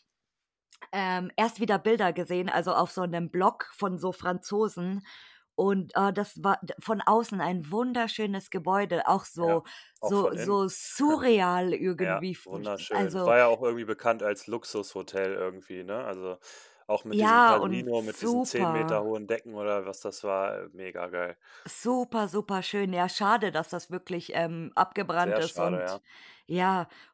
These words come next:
Speaker 1: und, äh, genau, Amish Haus war ich selbst schon, Gott sei Dank vor diesem Run,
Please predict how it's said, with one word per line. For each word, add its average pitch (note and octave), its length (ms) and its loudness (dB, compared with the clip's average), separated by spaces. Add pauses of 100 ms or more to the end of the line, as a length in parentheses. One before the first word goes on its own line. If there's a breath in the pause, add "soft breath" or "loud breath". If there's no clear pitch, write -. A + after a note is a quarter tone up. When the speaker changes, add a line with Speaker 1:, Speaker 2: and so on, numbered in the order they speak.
Speaker 1:
und, F#3+ 340 0
äh, F3+ 280 2
genau, G3 380 2
Amish G#3+ 500 2
Haus A3 340 0
war F3 200 2
ich F#3+ 100 -4
selbst A3 320 0
schon, A3 220 0
Gott G#3 180 2
sei G3+ 100 -2
Dank F3+ 220 0
vor A3 200 4
diesem F#3 340 -4
Run, F3 420 0